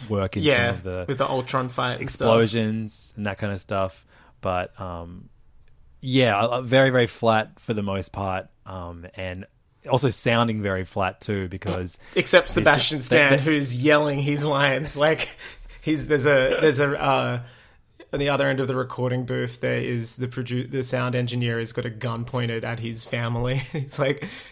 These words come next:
Speaker 2: "If you don't
Speaker 1: Mm-hmm.
Speaker 2: yell these lines, uh, I shoot each member until they, you know, until you get it right."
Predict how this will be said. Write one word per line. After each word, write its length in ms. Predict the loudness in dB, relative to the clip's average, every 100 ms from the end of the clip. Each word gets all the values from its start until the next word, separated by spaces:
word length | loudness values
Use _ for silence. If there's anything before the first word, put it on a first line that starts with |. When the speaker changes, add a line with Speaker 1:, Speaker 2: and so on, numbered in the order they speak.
| -8
Speaker 2:
"If 120 | -4 4
you 80 |
don't 120 | 6 8
Speaker 1:
Mm-hmm. 80 | 6
Speaker 2:
yell 160 | 6
these 240 | 4 0 -2
lines, 540 | 0 0 0 -2 -4
uh, 480 | 0 0 0 -2 -2
I 120 | -4
shoot 400 | -4 -4 -6 -6
each 240 | -6 -6 -4
member 400 | -4 -2 -2 -4 -8 -10
until 300 | -8 -6 -4
they, 340 | -4 -4 -8 -8
you 100 | -6
know, 100 | -6
until 220 | -4 -2
you 120 | 0
get 80 | 0
it 40 | 0
right." 340 | -2 -4 -6